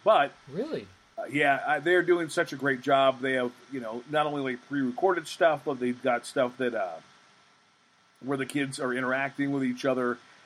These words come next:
Speaker 1: And here's my positive piece. After, after all the parental groups and the doctors saying that, uh, screen time is so bad,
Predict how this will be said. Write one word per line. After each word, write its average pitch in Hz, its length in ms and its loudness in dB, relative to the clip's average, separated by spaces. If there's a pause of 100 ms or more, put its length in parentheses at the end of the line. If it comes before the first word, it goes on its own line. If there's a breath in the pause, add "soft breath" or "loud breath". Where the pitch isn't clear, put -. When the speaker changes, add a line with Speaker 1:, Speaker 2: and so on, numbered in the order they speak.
(140 loud breath)
Speaker 1:
And 135 400 0 (100)
here's 170 300 0
my 165 180 6
positive 120 560 2
piece. 110 320 -10 (540)
After, 147 360 0
after 143 340 0 (120)
all 160 260 6
the 180 140 2
parental 165 580 0
groups 143 440 -2
and 127 100 -2
the 127 40 -4
doctors 131 520 2
saying 123 460 -2 (480 loud breath)
that, 117 240 0 (120)
uh, 92 340 -6 (180)
screen 151 400 -4
time 135 240 2
is 110 100 -10
so 135 200 -2
bad, 123 360 2